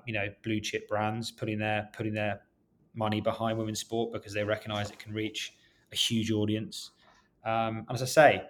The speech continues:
with, with that, all that interest, with all that, all that investment, with that demand from the public comes better quality production, which we're definitely bringing. It, it drives more media attention.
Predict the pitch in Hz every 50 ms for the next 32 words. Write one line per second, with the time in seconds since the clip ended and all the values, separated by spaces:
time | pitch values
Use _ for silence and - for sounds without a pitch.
0 | - _ _ - 123 127 127 127 127 139 135 139 - 131 127 127 - 131 127 123
1 | 123 123 120 120 113 110 - 117 117 117 - 113 120 117 113 117 113 - - 117
2 | 120 113 117 107 117 113 113 - - 113 110 113 - - _ _ _ _ _ _
3 | _ _ _ _ _ _ _ _ _ _ - 131 131 139 120 - - 110 117 120
4 | 120 123 120 113 - 107 104 101 104 - 127 127 - 110 110 - - - _ _
5 | _ _ _ _ _ _ _ - - 123 113 107 104 104 101 - - _ _ -
6 | 107 110 107 - - 110 107 101 - 107 101 - 104 117 123 - - - 139 135
7 | 139 135 - - - - - 98 - 110 104 - - - 113 110 104 113 113 117
8 | 120 120 117 - _ _ _ _ _ - - - - - - 104 107 - _ _
9 | - - 110 101 101 101 101 - 107 101 98 98 107 110 110 113 123 123 120 117
10 | - 123 117 101 - 117 120 120 123 120